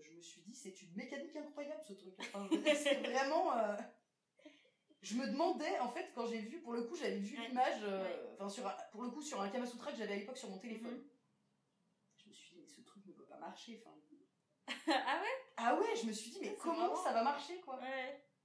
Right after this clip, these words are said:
Speaker 1: Pas, en fait, pour se coordonner, tu vois, dans les
Speaker 2: Mm.
Speaker 1: mouvements.
Speaker 2: Oui.
Speaker 1: Et, euh,
Speaker 2: C'est vrai.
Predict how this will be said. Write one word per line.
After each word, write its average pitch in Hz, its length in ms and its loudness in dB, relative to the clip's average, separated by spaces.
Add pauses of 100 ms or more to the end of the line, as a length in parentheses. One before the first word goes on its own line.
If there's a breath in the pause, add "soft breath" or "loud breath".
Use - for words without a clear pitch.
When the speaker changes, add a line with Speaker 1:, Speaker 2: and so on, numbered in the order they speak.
(500)
Speaker 1:
Pas, 277 160 6
en 285 60 2
fait, 392 140 2
pour - 120 -4
se - 100 -4
coordonner, 302 600 2
tu - 100 -8
vois, 233 120 0
dans - 100 4
les 185 60 -2
Speaker 2:
Mm. 220 100 4
Speaker 1:
mouvements. 247 420 0
Speaker 2:
Oui. 240 240 -10 (680)
Speaker 1:
Et, 208 200 2
euh, 185 340 6
Speaker 2:
C'est 170 60 2
vrai. - 240 -4